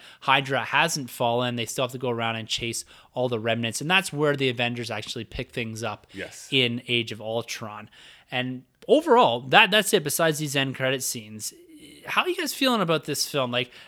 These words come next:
Speaker 1: as a whole, to this point, do you feel like this is a great, well-told story? I kinda know the answer here, but
Speaker 2: <laughs>
Speaker 1: let's just wrap it up.
Speaker 2: Love this movie.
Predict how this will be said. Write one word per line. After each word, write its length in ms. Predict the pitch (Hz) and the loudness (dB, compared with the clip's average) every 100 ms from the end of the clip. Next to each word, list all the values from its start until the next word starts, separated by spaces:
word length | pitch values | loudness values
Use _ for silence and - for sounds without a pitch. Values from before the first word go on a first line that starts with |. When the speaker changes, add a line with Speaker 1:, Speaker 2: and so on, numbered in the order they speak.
| - | -2
Speaker 1:
as 260 | 175 202 214 | 2 4 4
a 80 | 196 | 0
whole, 540 | - - 220 170 131 | -2 0 4 6 4
to 160 | 127 143 | 0 -4
this 240 | 151 185 | -2 -4
point, 560 | - - 180 139 113 - - - _ | -6 -4 0 0 -2 -10 -14 -20 _
do 100 | - | -2
you 80 | 196 | -2
feel 360 | 190 196 185 170 | -2 0 2 4
like 300 | 131 131 127 | 2 0 -2
this 200 | 135 139 | -4 -4
is 220 | 123 - - | -6 -10 -4
a 160 | 139 | -4
great, 560 | 135 - 143 131 143 160 _ _ | -4 -8 0 4 2 0 _ _
well-told 560 | 131 139 143 - 127 117 | 0 2 2 -2 -6 -6
story? 200 | 120 107 | -8 0
I 140 | 123 | 0
kinda 260 | 143 208 202 | 2 0 2
know 120 | 196 | 0
the 140 | 180 175 | 2 0
answer 240 | 175 180 | 0 -2
here, 320 | 180 196 208 | 0 2 2
but 220 | 135 131 - 220 | 4 2 2 -6
Speaker 2:
<laughs> 100 | - | -2
Speaker 1:
let's 100 | 170 | 0
just 180 | 160 139 | 0 2
wrap 240 | 131 120 | 2 2
it 120 | 117 | -2
up. 120 | 101 98 - - - - - - _ _ - | -8 -12 -16 -20 -20 -20 -20 -20 _ _ 6
Speaker 2:
Love 180 | 147 | 6
this 160 | 117 - | 6 -8
movie. 280 | 92 82 | -12 -16